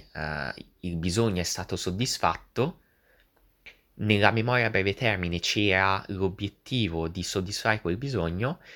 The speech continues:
nel momento in cui il bisogno è stato soddisfatto, questo bisogno non c'è più, e quindi questo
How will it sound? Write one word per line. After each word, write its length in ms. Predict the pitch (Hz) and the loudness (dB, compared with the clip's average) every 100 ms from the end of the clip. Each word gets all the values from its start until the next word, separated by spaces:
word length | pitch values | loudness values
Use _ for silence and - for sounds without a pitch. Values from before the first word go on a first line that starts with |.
| - | -10
nel 120 | 104 | -2
momento 260 | 101 127 - | 0 -2 -4
in 60 | 95 | -6
cui 120 | 95 | -2
il 60 | |
bisogno 320 | 87 98 120 104 | -2 -2 -2 -2
è 60 | |
stato 280 | - 98 - | -4 -4 -6
soddisfatto, 960 | - 98 135 - - - - 104 123 - _ _ _ _ _ _ | -4 -4 -4 -4 -6 -12 -6 -4 -4 -6 _ _ _ _ _ _
questo 680 | - 101 - - 87 87 - _ _ _ - | -2 0 0 2 2 2 -4 _ _ _ -12
bisogno 640 | 87 98 104 95 80 80 - | -4 0 2 2 2 -2 0
non 140 | 92 | -2
c'è 200 | - 101 | 0 -2
più, 260 | - 87 - - _ _ _ _ _ _ _ | 0 0 -2 -6 _ _ _ _ _ _ _
e 120 | 120 | -4
quindi 240 | 127 123 127 | 2 2 4
questo 680 | 92 - - 92 90 - | 2 2 2 4 4 0